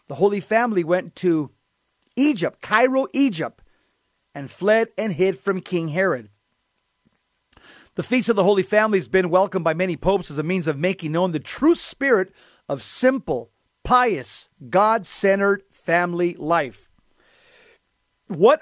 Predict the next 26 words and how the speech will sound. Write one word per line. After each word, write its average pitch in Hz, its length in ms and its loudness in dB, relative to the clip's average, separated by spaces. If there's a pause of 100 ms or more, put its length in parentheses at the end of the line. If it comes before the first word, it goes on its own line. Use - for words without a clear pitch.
are 226 140 6
we 240 220 0
going 214 320 2
to 254 60 -4
talk 196 360 0
about 180 320 0
today? 208 500 0 (2500)
We're 277 120 0
gonna 330 140 0
talk 254 260 4
about 226 320 2
in 196 100 -4
the, 175 320 2 (300)
in 196 140 -4
the 165 160 -2 (380)
next 220 240 -2
segment, 196 440 0 (400)
Fifty - 560 -2
Shades 233 640 0 (200)
of 143 340 -2
Gay. 139 960 0 (1040)
Not 139 340 -4
Fifty 196 380 -2
Shades 196 380 0
of 208 120 -4
Gray. 156 500 -2